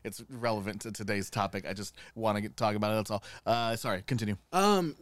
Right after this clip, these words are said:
Speaker 2: but again, just like the lights and seeing stuff at the corner of our eyes, um, the first bathroom, the motion sensor is kinda at an angle. So if the door's slightly open, if you walk past it, it'll set the light off.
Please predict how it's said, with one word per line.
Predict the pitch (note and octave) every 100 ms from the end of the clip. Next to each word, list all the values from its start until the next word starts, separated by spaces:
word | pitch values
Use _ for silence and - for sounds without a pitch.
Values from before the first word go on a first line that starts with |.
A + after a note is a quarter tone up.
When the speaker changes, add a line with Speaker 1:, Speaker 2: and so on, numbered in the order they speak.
| F3
Speaker 2:
but | A3 G#3 F#3
again, | F3+ G3 F3+
just | F#3 F#3
like | G#3 G3
the | G3
lights | D#3 E3 E3 - -
and | F#3 E3 -
seeing | F#3+ F3
stuff | - E3+ F#3+
at |
the | E3+
corner | - E3+ E3+
of | C#3+
our | C3+
eyes, | B2 C#3+ D3 C#3+ C#3 - -
um, | C#3+ D3+ C#3+ B2+ E2+ - E3+ D3
the | E3 E3+ E3 D#3+ D3+ - _ _ _ _ -
first | - - G#3 G3
bathroom, | E3+ E3 D#3+ F3+ F3+ E3+ E3+ D#3+
the | E3+ D#3 C#3+ C#3+ _ _ F#3
motion | F3 F3 F#3+ F3
sensor | F3+ E3 F3
is | -
kinda | D3+ D#3+
at | C#3+
an | B2+ -
angle. | C#3 D3+ E3+
So | D3+ E3
if | C#3+
the | D3
door's | D3+ D#3+
slightly | - C3+ C#3+ C#3+ C3+
open, | C#3 D#3+ C#3
if | C#3+ E3
you |
walk | C#3 C3+ D#3 -
past | C3 B2+ -
it, | E3 D#3+
it'll | C#3 A#2+
set | D#3+ -
the | C3
light | A2+ C3
off. | D3 D3